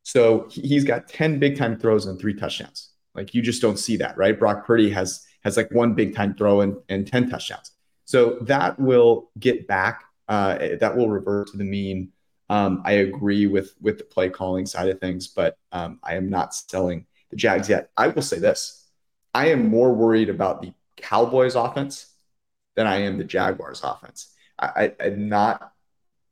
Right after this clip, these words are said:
very excited about what you're seeing from, from Dak Prescott and, and that group. I feel like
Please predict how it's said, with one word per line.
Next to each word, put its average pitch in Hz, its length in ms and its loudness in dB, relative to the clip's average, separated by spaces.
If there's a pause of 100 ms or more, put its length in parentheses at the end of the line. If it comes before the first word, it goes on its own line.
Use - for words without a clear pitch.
very 101 400 2
excited 90 420 -2
about 78 240 0
what 95 220 -2
you're 90 80 -6
seeing 90 380 -6
from, 92 340 -4
from 95 240 -4
Dak 90 260 0
Prescott 90 480 -2
and, 85 220 -10
and 90 160 -4
that 87 180 -2
group. 98 320 -2 (420)
I 101 60 -6
feel 110 160 2
like 107 240 2